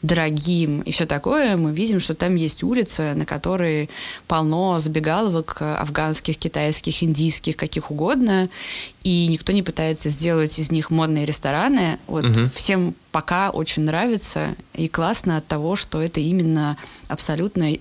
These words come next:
Speaker 1: этническое проявление культуры еда. И ты можешь встретить в этой афганской забегаловке за пластиковым столом, а, очень разных людей. Э, как студентов, которые прибежали из Imperial College, а, так и какую-нибудь кинозвезду, которой нравится, что афганцы умеют готовить баранину.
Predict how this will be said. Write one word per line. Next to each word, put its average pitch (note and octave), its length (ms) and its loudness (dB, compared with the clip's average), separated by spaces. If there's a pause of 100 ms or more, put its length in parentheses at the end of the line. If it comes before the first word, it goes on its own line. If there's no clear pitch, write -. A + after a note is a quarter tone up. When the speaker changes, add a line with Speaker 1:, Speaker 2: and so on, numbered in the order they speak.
Speaker 1:
этническое D#3 800 -2
проявление E3+ 760 0
культуры G3 680 -2 (420)
еда. D#3 420 2 (1300)
И D3+ 400 0
ты - 80 -2
можешь F3+ 260 2
встретить - 400 -4
в - 20 -6
этой D#3 280 -2
афганской D3+ 460 -2
забегаловке D#3+ 580 -2
за D#3 120 0
пластиковым E3 420 -2
столом, F#3 720 0
а, E3+ 140 -2
очень - 260 -2
разных F3 380 -2
людей. E3+ 380 0 (800)
Э, D#3 200 0
как - 180 -6
студентов, A3+ 540 0
которые G3+ 320 -2
прибежали F3 480 2
из D#3+ 160 2
Imperial D#3+ 360 0
College, D#3+ 500 -2
а, C#3+ 240 -4
так C#3+ 240 -6
и E3+ 40 -6
какую-нибудь D#3+ 600 -2
кинозвезду, C#3+ 640 -2
которой F3+ 300 -2
нравится, D#3+ 420 0
что D3+ 500 -2
афганцы D#3 340 0
умеют G#3+ 220 4
готовить F#3 300 0
баранину. E3 480 2